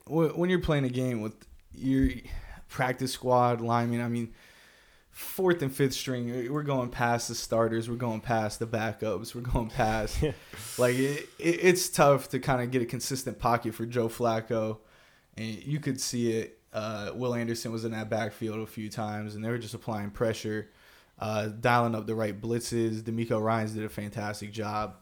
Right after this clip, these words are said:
Speaker 1: uh, just scheming that game right, keeping Flacco under pressure, and it, it worked for the Texans in, <laughs> in a big way.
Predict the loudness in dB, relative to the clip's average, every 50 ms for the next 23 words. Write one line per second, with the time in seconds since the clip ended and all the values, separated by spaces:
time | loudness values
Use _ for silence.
0 | _ _ -20 -20 -20 -20 _ _ _ -8 -4 0 0 0 0 -2 -4 -4 -4 -2
1 | 0 0 0 2 0 0 0 0 0 0 0 2 2 2 2 2 0 -4 -6 -4
2 | -4 -4 -4 -2 0 2 2 4 4 2 2 2 2 0 -2 -4 -8 _ _ _
3 | _ _ _ _ _ -6 -4 -2 -2 -2 -2 0 2 2 2 2 0 -2 -4 -4
4 | -2 -2 -2 -2 0 2 4 4 4 4 2 0 0 -2 -4 -6 -6 -6 -4 -2
5 | -2 -2 -2 -4 -6 -8 -8 -8 -8 -10 -12 -14 -14 -18 _ -20 _ -10 -8 -6
6 | -2 2 2 2 2 2 -2 -4 -4 -2 0 -2 -2 0 -2 -4 -4 -4 -4 -6
7 | -8 -10